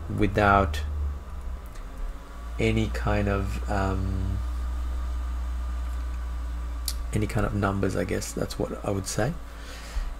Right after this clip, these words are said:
All right, so let's <laughs> go to the next question. So apologies about that. So we've got, uh, what type of vehicle owner, P V, E V,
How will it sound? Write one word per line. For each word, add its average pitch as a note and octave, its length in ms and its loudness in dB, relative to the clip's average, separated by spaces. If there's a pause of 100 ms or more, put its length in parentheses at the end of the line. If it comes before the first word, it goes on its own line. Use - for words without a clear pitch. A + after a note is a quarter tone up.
(160)
All C3+ 80 12
right, G#2+ 200 10
so B2+ 240 12
let's C3+ 160 8
<laughs> - 200 2
go D3+ 80 12
to C#3 160 8
the B2 100 6
next A2+ 200 6
question. G2+ 280 4
So - 140 4
apologies A#2+ 440 12
about F#2+ 240 6
that. F#2+ 200 6 (960)
So C#3+ 360 12
we've D3+ 280 10
got, D3 380 12
uh, B2+ 220 10
what D3 180 10
type D3 180 12
of B2+ 120 8
vehicle B2 340 8
owner, A#2 380 6
P C#3+ 260 0
V, C#3 340 2
E - 140 0
V, C3 320 -2